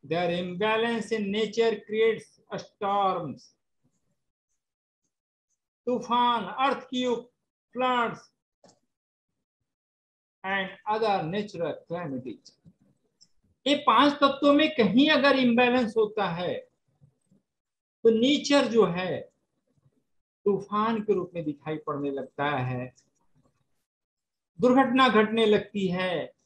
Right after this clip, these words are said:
भूकंप की घटनाओं घटने लगती है, बाढ़ और तूफान जैसी स्थिति,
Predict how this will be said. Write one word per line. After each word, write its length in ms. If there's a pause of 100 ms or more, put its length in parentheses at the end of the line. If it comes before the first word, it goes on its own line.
(340)
भूकंप 480
की 100
घटनाओं 520
घटने 360
लगती 400
है, 460 (420)
बाढ़ 400
और 400
तूफान 500
जैसी 360
स्थिति, 680